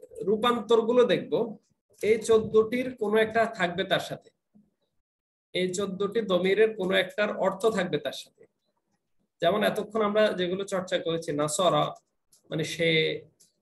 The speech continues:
সাহায্য করলো, নাজরা সে দেখলো, এই যে এই সেটা আছে এগুলোতে। আবার উনসুর যখন বলেছে তুমি সাহায্য কর, তুমি আছে। এখন এই যে সে, তারা,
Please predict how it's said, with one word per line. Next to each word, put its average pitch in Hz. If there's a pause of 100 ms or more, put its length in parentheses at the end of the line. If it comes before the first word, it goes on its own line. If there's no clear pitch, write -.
(460)
সাহায্য 160 (180)
করলো, 160 (580)
নাজরা 170
সে - (160)
দেখলো, 156 (720)
এই 165
যে 165 (180)
এই 165
সেটা 202
আছে - (1400)
এগুলোতে। 156
আবার 170 (140)
উনসুর 214
যখন 208
বলেছে 190
তুমি 185
সাহায্য 170
কর, 156 (120)
তুমি 196
আছে। 147 (880)
এখন 160
এই 202
যে 226
সে, 196 (400)
তারা, 170